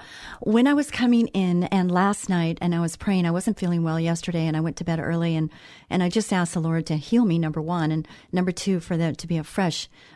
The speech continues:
anointing and a fresh, uh, message so that you can hear it, receive it, be healed from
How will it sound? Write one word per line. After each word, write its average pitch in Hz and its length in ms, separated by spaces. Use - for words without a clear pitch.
anointing 220 600
and 165 100
a 165 80
fresh, - 460
uh, 170 340
message 202 680
so - 300
that 175 400
you 202 240
can 208 160
hear 233 300
it, - 300
receive 233 520
it, - 360
be 190 100
healed 226 420
from 196 440